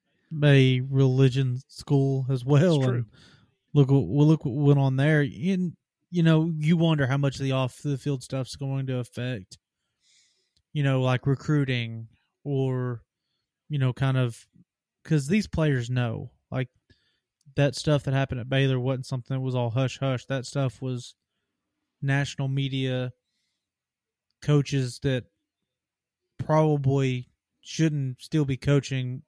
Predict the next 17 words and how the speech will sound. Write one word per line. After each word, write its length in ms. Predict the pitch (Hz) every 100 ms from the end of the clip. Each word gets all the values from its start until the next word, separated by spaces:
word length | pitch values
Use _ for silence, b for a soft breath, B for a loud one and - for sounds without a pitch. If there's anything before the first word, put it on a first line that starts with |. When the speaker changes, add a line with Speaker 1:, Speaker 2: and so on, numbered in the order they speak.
| _ _ _ _ _ _
Speaker 1:
I'm 160 | 147 151
fortunate 400 | - 156 143 143
enough 220 | 139 131
for 240 | - 131 - b b b _
Kendall 380 | 151 143 135 135
and, 100 | 135
you 60 | 131
know, 200 | 131 127
the 120 | 127
rest 240 | 131 -
of 60 | 131
that 160 | 120
staff 320 | - 135 127 -
there, 240 | 131 127
they 160 | 135 139
didn't 240 | 139 139
get 240 | 131 127